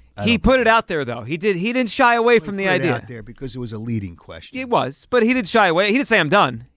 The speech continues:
Speaker 2: He,
Speaker 1: Yeah.
Speaker 2: he, he said, "I could give a few snaps."
Speaker 1: Right.
Speaker 2: Listen, if you,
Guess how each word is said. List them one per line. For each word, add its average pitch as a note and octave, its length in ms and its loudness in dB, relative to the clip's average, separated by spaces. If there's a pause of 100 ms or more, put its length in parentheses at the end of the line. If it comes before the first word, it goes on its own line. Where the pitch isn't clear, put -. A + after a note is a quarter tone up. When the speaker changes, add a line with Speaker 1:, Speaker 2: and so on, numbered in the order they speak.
Speaker 2:
He, F#2 120 -16
Speaker 1:
Yeah. E2+ 140 -14
Speaker 2:
he, F2+ 420 -16
he F3 160 -16
said, E3 140 -6
"I D3 40 -4
could C#3 120 -12
give D#3 100 -6
a B2 40 -16
few C3+ 140 -14
snaps." G#3+ 380 -10
Speaker 1:
Right. - 380 -20
Speaker 2:
Listen, G#3 260 -4 (220)
if G3 180 -4
you, B3+ 100 -6